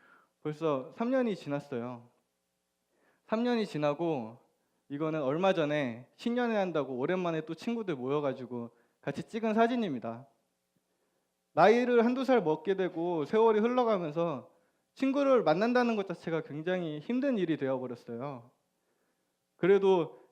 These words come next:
친구들과 함께했던 그 소중한 기억들은 여전히 제 가슴속에 남아서 제가 살아가는데 정말 큰 힘이 됩니다. 이쯤 돼서 여러분들께 한번 여쭤보고 싶어요. 여러분들 가슴속에 친구들은 다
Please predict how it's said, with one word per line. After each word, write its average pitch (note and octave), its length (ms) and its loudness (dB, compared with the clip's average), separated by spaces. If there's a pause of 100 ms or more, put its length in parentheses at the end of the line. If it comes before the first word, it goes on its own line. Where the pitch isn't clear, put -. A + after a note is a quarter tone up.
친구들과 B3+ 440 0
함께했던 A#3 560 0
그 D3+ 100 -2
소중한 A#3 420 -2
기억들은 D#3+ 720 -2
여전히 D3+ 320 -4
제 D3 140 -6
가슴속에 D3+ 520 -10
남아서 B2+ 480 -6 (760)
제가 E3+ 160 4
살아가는데 A3 520 4
정말 E3 540 -2
큰 C4+ 180 4
힘이 C#4 200 4
됩니다. A#2 460 -8 (880)
이쯤 A3 240 -4
돼서 A3 220 6
여러분들께 F#3+ 540 2
한번 F#3+ 280 0
여쭤보고 F3 500 0
싶어요. C3 520 -4 (500)
여러분들 F#3+ 380 2
가슴속에 F3+ 520 -2
친구들은 F#3+ 500 -4
다 C#3 420 -4